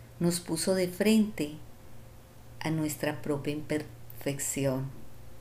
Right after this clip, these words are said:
frente a nuestro egoísmo. Somos tan imperfectos que solo algunos aprendemos con las adversidades. Otros seguirán haciéndose,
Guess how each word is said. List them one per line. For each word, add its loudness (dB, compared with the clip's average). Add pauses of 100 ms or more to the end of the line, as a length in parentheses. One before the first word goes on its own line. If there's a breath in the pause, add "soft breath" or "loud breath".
(480)
frente 0
a 2
nuestro 0
egoísmo. 2 (880)
Somos 8
tan 10
imperfectos 6 (920)
que 4
solo 6
algunos 6 (460)
aprendemos 2
con 0
las 0
adversidades. 0 (2000)
Otros 6 (560)
seguirán 0
haciéndose, 2